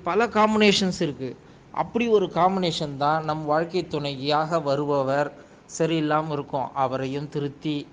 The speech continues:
அவரையும் நல்வழிப்படுத்தி, நாமும் நல்வழிப்படுத்தி, பிள்ளை அது நல்லா தான் இருக்கும் இப்போ வளர்ற வரைக்கும். அதுக்கப்புறம் ஸ்கூலு, காலேஜ், அந்த காம்பினேஷன்ல அற வழியில இல்லாமல் போகும். அந்த குழந்தையும் அற வழிப்படுத்தி,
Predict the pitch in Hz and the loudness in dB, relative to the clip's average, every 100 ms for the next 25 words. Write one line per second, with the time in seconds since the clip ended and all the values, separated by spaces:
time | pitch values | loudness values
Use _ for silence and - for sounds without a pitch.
0 | - - - 131 147 151 147 151 147 147 | -20 -20 -8 -2 0 0 -2 -2 -2 0
1 | 151 143 135 143 131 156 151 147 139 131 | 0 -2 -4 -6 -6 -4 -4 -4 -8 -2
2 | 143 160 156 151 143 151 147 131 139 135 | -2 -2 -4 -4 -2 -2 -2 -4 -4 -6
3 | - 143 139 - - - - 190 202 202 | -8 -8 -8 -14 -20 -20 -6 0 2 2
4 | 160 - - - - 165 175 170 190 202 | 0 -4 -18 -20 -6 -4 0 2 2 4
5 | 202 180 175 165 147 147 156 165 165 156 | 2 2 -2 -6 -4 0 4 4 4 2
6 | 151 143 139 170 175 170 170 - 170 170 | 0 0 0 0 0 -2 -6 -4 -2 0
7 | 165 160 160 170 170 165 160 160 180 175 | -2 0 0 2 -2 0 -2 0 -2 0
8 | 175 175 170 170 165 151 156 156 156 151 | -2 -2 -6 -4 -2 0 0 0 0 -2
9 | 151 151 143 147 147 147 143 147 139 127 | -2 -2 -2 -2 -2 -4 -4 -4 -4 -4
10 | 127 - - - - - 127 135 160 165 | -12 -16 -20 -20 -20 -12 -8 -4 -2 0
11 | 156 156 160 160 147 151 151 151 151 147 | -2 -2 -4 -4 -2 0 -2 -2 -4 -4
12 | 143 - | -6 -6